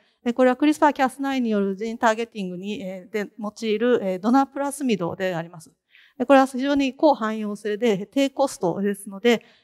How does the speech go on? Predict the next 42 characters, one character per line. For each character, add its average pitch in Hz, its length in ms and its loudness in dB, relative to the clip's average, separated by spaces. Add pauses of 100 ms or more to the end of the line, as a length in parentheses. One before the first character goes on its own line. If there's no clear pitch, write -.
え 214 120 -2
ー、 - 40 -2
し - 60 -12
か - 120 4
も、 262 260 6
え 190 380 -2
ー、 202 40 -16
ノ 208 140 -4
ッ - 20 -14
ク 247 120 -2
イ 226 120 2
ン 220 280 -8
効 226 180 4
率 196 200 -2
と 185 80 -10
い - 20 -10
う - 20 -10
の 190 60 -10
は 180 60 -10
結 220 140 -6
構 175 100 -8
高 190 300 -4
い、 190 60 -6
二 208 100 -8
十 202 120 -12
か 185 120 -6
ら 180 40 -8
三 214 200 -6
十 220 100 -8
パ 220 140 0
ー 220 60 -4
セ 220 80 -8
ン 196 60 -10
ト 196 80 -18
と - 120 -18
い 190 40 -14
う - 40 -16
こ - 120 -20
と 208 80 -8
な 196 140 -12
の 185 80 -18
で、 220 220 -2